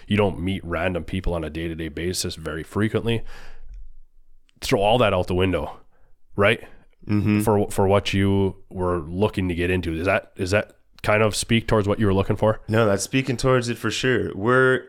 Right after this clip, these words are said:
Speaker 2: in these routines. We wake up, we go to work, we see the same people. Occasionally, you'll chat with someone new at the bar on Friday at five.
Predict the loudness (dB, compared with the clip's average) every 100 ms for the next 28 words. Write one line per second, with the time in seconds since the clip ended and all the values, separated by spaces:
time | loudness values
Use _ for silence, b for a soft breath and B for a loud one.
0 | -2 0 2 0 0 -2 -4 -2 -2 0
1 | -2 -4 -2 2 2 2 0 0 0 2
2 | 2 0 -2 -4 -6 -6 -6 -4 -4 -4
3 | -4 -6 -4 -4 -4 0 0 0 -2 -2
4 | -2 -6 -4 -2 -2 -4 -4 -4 -4 -4
5 | -2 -2 -2 -4 -6 -4 -2 0 -2 -2
6 | -4 -6 -4 -2 0 0 -2 0 0 0
7 | -2